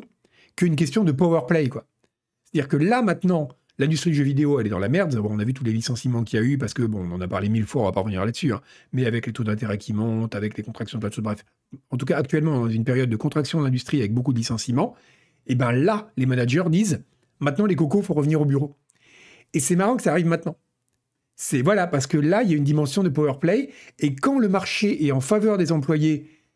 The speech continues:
ben, euh, un, un développeur, il va te dire, « Bah, euh, non, si tu veux que je revienne, bah, écoute, je vais bosser chez, je vais bosser chez le concurrent, hein. » Alors que, voilà,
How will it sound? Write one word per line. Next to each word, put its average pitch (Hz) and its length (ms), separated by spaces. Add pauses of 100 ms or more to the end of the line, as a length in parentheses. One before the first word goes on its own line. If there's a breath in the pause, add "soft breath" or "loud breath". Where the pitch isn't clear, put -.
(160)
ben, 127 300
euh, 113 180
un, 113 280
un 117 60
développeur, 120 520
il 151 60
va 120 80
te 120 40
dire, « 170 180
Bah, 117 260
euh, 113 160
non, 214 360 (640 loud breath)
si - 160
tu - 80
veux 151 80
que 143 60
je 139 100
revienne, 160 300
bah, 147 100
écoute, 143 220
je 147 80
vais 143 60
bosser 135 280
chez, 139 160
je 127 80
vais 131 80
bosser 135 220
chez - 120
le 147 60
concurrent, 196 400
hein. » - 300 (400 soft breath)
Alors 135 300
que, 117 460
voilà, 147 260